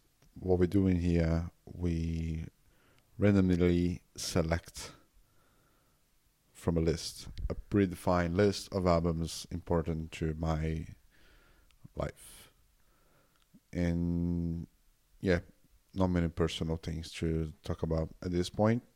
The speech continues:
I feel like last episode was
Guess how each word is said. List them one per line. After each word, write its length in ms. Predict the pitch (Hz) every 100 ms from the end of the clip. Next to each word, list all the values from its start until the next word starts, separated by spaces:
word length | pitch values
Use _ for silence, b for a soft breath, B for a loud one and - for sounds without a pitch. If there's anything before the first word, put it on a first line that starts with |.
| - - b b b b b b
I 40 | -
feel 200 | - 82
like 260 | 80 78
last 800 | 87 82 80 80 85 - - - - -
episode 600 | 87 - - 85 85 85
was 920 | 82 82 80 80 80 - - - -